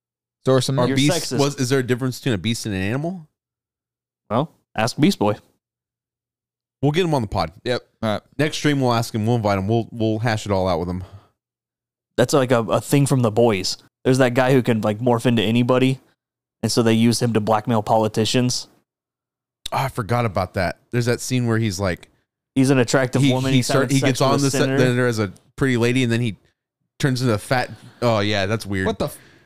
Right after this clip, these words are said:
Speaker 2: The Boys is fucked up in a
Speaker 3: Yeah.
Speaker 2: good way. It's a fun show, but yeah, I forgot about
Speaker 3: Yeah.
Speaker 2: that scene.
Speaker 1: Isn't that just Mystique?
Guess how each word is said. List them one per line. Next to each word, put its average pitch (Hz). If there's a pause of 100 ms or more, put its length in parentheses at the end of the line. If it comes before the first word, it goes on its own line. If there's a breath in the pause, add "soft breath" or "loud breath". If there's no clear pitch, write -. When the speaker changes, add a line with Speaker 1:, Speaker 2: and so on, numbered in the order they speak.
(340 soft breath)
Speaker 2:
The 127
Boys 160
is 120
fucked 104
up 95 (600)
in 190
a -
Speaker 3:
Yeah. 165
Speaker 2:
good 147
way. 117
It's 117
a 127
fun 123
show, 98
but 85
yeah, 110
I 107
forgot 107
about 117
Speaker 3:
Yeah. 110
Speaker 2:
that 92
scene. 98 (880)
Speaker 1:
Isn't 143
that 170
just 139
Mystique? 131